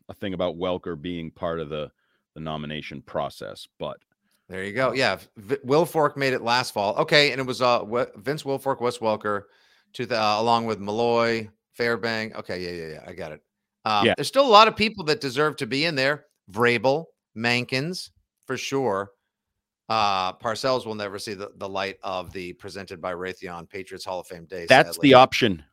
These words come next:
Speaker 1: Welker might win the vote if it's Parcells versus Welker.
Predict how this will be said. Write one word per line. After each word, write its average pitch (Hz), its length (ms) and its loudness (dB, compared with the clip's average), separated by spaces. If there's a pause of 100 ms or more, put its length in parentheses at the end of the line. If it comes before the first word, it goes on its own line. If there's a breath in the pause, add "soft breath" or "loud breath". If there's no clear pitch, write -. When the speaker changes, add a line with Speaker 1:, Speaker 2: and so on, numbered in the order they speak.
Speaker 1:
Welker 156 400 8
might 147 240 6
win 127 300 4
the 123 100 4
vote 107 360 6
if 104 160 -2
it's 101 120 -4
Parcells 107 600 2
versus 90 240 -2
Welker. 92 400 0